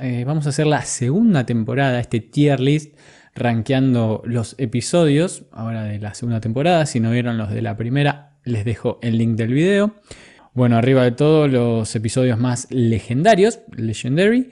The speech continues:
En el siguiente, los High Five, unos muy buenos episodios, pero que no llegan a ser legendarios. Eh, este es el último nivel de aprobado, sería Baram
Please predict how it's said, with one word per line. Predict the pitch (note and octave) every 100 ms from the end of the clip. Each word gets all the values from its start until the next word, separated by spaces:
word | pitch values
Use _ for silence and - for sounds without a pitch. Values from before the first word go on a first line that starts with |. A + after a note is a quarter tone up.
| - - - - -
En | A#2+ A#2+
el | A#2 A2+
siguiente, | - A#2+ C3 C3 B2+
los | A#2 A2+
High | - C#3+
Five, | G#3+ C#4 -
unos | C3+ G#2+ A2+
muy | D3 E3 D3+
buenos | C#3+ C#3 C3 C3
episodios, | C3+ D3+ A#3 A#3 B3+ -
pero | - D3
que | B2
no | A2+ C#3 - -
llegan | A#2
a | A2
ser | - B2 -
legendarios. | - A2+ G#2+ D#3+ F#3+ A3 A#3+ B3 _ _ _ -
Eh, | D3+ - -
este | F3+ E3+
es | D3
el | E3+
último | E3+ D#3 D#3+ D3 C#3 C3+ C3 B2 C3
nivel | C#3 C#3+ C#3+
de | C#3
aprobado, | A#2+ - F#3 C4 G3 D#3
sería | D3+ D#3+ G3+ F#3 F#3+ -
Baram | A#2 C3 C#3 D3 D3+ D3+ D3+ -